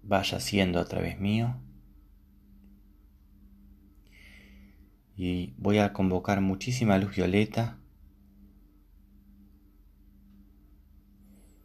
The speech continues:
para ir activando esa fuerza. La luz violeta es transformación, limpieza,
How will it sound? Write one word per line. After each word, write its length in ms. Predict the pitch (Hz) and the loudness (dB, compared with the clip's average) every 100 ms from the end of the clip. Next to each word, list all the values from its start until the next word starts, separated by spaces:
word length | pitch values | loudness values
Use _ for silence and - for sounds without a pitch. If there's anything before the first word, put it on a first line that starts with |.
| - - - - - - - - - - | -20 -20 -20 -20 -20 -20 -20 -20 -20 -8
para 160 | 95 92 | -2 0
ir 120 | 92 | 0
activando 760 | 92 - 90 92 95 92 92 90 | -2 -4 -2 2 2 2 -2 -4
esa 220 | - 85 | -6 -10
fuerza. 960 | - 101 110 107 107 - 104 101 - - | 0 4 4 4 -2 -2 -2 -2 -10 -6
La 120 | 92 | -4
luz 120 | 90 | -2
violeta 340 | 90 90 87 87 | 0 0 -2 -6
es 100 | - | -6
transformación, 1080 | 90 85 90 85 85 - 95 98 98 98 85 | -6 -6 -6 -4 -4 -4 0 2 4 4 0
limpieza, 960 | 85 85 - 95 95 - - 95 | -4 -6 -4 0 0 -2 -6 -8